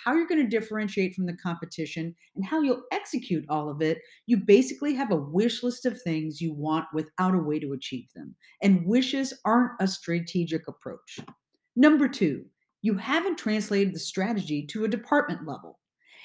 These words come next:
Even if you have a clear strategy, each and every department must understand how they can contribute to support it. More often than not, a corporate strategy is announced and departments are left to their own devices to figure out what they should do.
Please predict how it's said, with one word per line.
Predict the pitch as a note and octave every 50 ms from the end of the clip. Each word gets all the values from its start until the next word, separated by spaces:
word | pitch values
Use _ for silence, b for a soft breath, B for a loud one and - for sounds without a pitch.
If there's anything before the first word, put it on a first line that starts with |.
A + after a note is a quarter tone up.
| B B B -
Even | C#4+ D#4 D#4 F#4 F#4
if | E4 -
you | C4+ A#3+
have | A#3 B3+ G#3+
a | G3+
clear | G3 - - - A#3 G#3+ G#3+ A3+ B3+ C#4 C#4 C4
strategy, | C4+ - - F3 D#3 C#3+ C3 C3+ - C3+ C3+ C3+ - _ _ _ -
each | C4+ D4 D#4 D4+ -
and | C4 B3+ - -
every | G3+ G3+ A3+ G#3
department | G3 G3 F#3+ - F#3+ F3+ - F3 E3 -
must | E3+ E3+ E3+ - - -
understand | G3+ G3+ G3+ G3 - - F#3 F#3 F#3 F3+
how | E3 E3+ D#3+
they | D#3+ F3+ F#3 F#3+
can | F#3 - F3+ F3
contribute | - F3 E3+ - G#3+ G3+ F#3 F#3 F#3+ F#3 -
to | E3+
support | E3 - D#3+ - _ - C#3+ A2+ - -
it. | - - _ _ b b b b b b b b
More | G#3 A3 A#3+ B3 - -
often | A3+ A#3 A#3 - A3 G#3
than | G#3 G3+ G3+
not, | G3+ G3+ G#3 G#3+ A#3 A3+ - -
a | - - -
corporate | - A3 G#3+ G#3+ G3 F3+ F3
strategy | - - - F#3+ F#3+ A3+ A#3+ A3+ A#3 B3 B3
is | B3 A3+ A#3+
announced | A#3 A3+ A#3 A3+ A#3 B3 C4 B3+ - - F3+
and | F3
departments | E3+ E3+ - - A3+ A3 - G#3+ -
are | E3 D3 E3
left | F3 G#3+ A#3+ A#3 -
to | G#3
their | F3+ F#3 F3+ -
own | G#3 G#3+ A#3 A#3+
devices | B3+ G#3+ F#3 F3 E3 D#3+ D#3+ - E3+ E3 - b b b b b b -
to | F3
figure | - - F3+ E3+ F#3 F3+
out | F3+ E3 D3+
what | E3 D#3+ D#3+ -
they | D#3+ D3+
should | D3+ - D#3 C#3+ C#3+
do. | B2+ G2+ C2+ - -